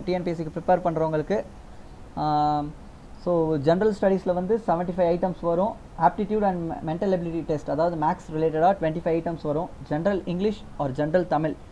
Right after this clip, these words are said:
நீங்க எதை சூஸ் பண்றீங்களோ அதை பொறுத்து ஒரு ஹண்ட்ரட் ஐட்டம்ஸ் வரும். So, altogether twenty ஐ-, டூ ஹண்ட்ரட் ஐட்டம்ஸ், டூ ஹண்ட்ரட் ஐட்டம்ஸ்னா டூ ஹண்ட்ரட் questions, த்ரீ ஹவர்ஸ் டியூரேஷன்,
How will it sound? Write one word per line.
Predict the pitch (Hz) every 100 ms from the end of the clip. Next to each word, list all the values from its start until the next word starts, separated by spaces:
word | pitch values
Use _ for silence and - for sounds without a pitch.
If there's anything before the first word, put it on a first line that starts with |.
| - -
நீங்க | 143 147
எதை | 160 185
சூஸ் | 180 -
பண்றீங்களோ | 165 165 180 156
அதை | 160
பொறுத்து | 165 160 170
ஒரு | 147
ஹண்ட்ரட் | 147 151 151
ஐட்டம்ஸ் | 156 151 139
வரும். | 139 175 - - - - -
So, | 151
altogether | 165 190 185 196 208
twenty | 160 165 190 170
ஐ-, | 165 -
டூ | 185 185
ஹண்ட்ரட் | 175 156 156
ஐட்டம்ஸ், | 175 180 -
டூ | 170
ஹண்ட்ரட் | 165 160 165
ஐட்டம்ஸ்னா | 180 170 208 294 - - -
டூ | 170
ஹண்ட்ரட் | 160 143
questions, | 165 160 214 185 247 - - - - - - - - -
த்ரீ | 190 190
ஹவர்ஸ் | 190 160
டியூரேஷன், | 180 175 165 196